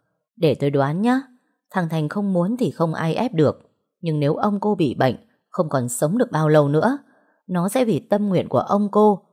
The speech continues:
mà đồng ý kết hôn với cô. Tôi nói có đúng không?" "Cháu," tôi còn chưa nói hết câu thì chị chồng đã đứng phát dậy,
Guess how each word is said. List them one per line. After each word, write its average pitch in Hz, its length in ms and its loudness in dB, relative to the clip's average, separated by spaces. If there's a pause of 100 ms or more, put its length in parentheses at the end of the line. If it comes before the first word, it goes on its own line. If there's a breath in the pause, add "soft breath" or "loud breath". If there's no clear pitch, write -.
(180)
mà 143 120 -6
đồng 120 260 0
ý 160 200 -2
kết 254 220 -2
hôn 165 200 -2
với 165 100 0
cô. 156 380 2 (640)
Tôi 151 120 -2
nói 143 260 -2
có 180 120 -2
đúng 165 220 -2
không?" 170 280 0 (640)
"Cháu," 175 640 -4 (580)
tôi 170 100 -2
còn 139 260 -4
chưa 170 160 -4
nói 160 220 -4
hết 254 220 -2
câu 160 260 2 (320)
thì 147 260 -2
chị - 240 -4
chồng 123 200 -2
đã 104 100 -4
đứng 170 220 -4
phát 285 180 -8
dậy, 147 300 0